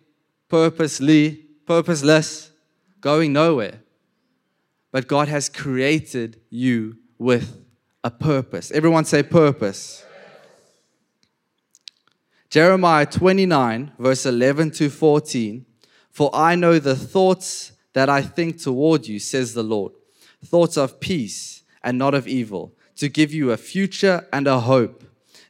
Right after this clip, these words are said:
Then you will call upon me and go and pray to me, and I will listen to you, and you will seek me and find me.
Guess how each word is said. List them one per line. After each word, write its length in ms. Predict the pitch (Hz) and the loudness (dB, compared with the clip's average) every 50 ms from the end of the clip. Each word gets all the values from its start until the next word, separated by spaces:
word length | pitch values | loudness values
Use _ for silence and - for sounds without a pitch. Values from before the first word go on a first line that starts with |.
| _ 131 | _ 0
Then 220 | 160 190 214 214 | 2 2 2 2
you 100 | 214 208 | 4 4
will 120 | 196 185 | 4 4
call 300 | 185 - - 196 190 180 170 | 4 2 2 2 4 4 2
upon 400 | 170 175 - 170 160 147 139 151 | 2 0 0 0 0 0 0 0
me 260 | 160 151 123 107 - | 0 0 0 -2 -4
and 260 | - 127 131 123 110 | -6 -8 -8 -8 -4
go 340 | 107 135 131 127 110 101 - - | -2 0 2 2 0 -2 -4 -8
and 180 | - 131 127 - | -8 -8 -8 -10
pray 360 | - - 180 180 180 170 170 | -12 -8 -4 -2 -2 -2 -2
to 200 | 170 - - 117 | -4 -8 -8 -8
me, 280 | 107 98 95 95 101 - _ _ _ _ _ - | -8 -10 -12 -14 -18 -20 _ _ _ _ _ -8
and 160 | - 147 151 | -4 0 2
I 80 | 151 156 | 4 4
will 180 | 160 156 151 | 6 6 6
listen 440 | 139 135 156 185 185 - - 196 190 185 | 6 6 6 4 4 2 -2 -2 -4 -4
to 160 | - - 180 | -4 -4 -4
you, 360 | 151 139 143 139 147 165 160 - _ - - _ _ - | -4 -2 -2 -2 -2 -4 -6 -12 _ -20 -20 _ _ -2
and 220 | 147 165 160 147 | 0 0 0 -2
you 280 | 123 127 156 190 208 208 | -2 0 2 4 4 4
will 240 | 180 180 180 160 143 | 4 6 6 4 4
seek 560 | - - - - - 220 214 208 - - 131 | 2 -2 -4 -4 -4 -4 -4 -6 -6 -8 -4
me 460 | 131 147 151 139 135 143 156 160 - _ _ _ _ | -2 0 0 0 0 -2 -6 -10 -14 _ _ _ _
and 320 | - 160 165 170 165 151 143 | 0 0 2 0 0 -4 -6
find 720 | - - - 165 160 151 147 147 143 143 139 131 123 - - _ _ - | -10 -8 -4 -2 -2 0 0 -2 -4 -4 -6 -8 -8 -12 -16 _ _ -8
me. 460 | 117 127 143 135 117 95 - - | -4 -2 -2 -2 -2 -4 -8 -14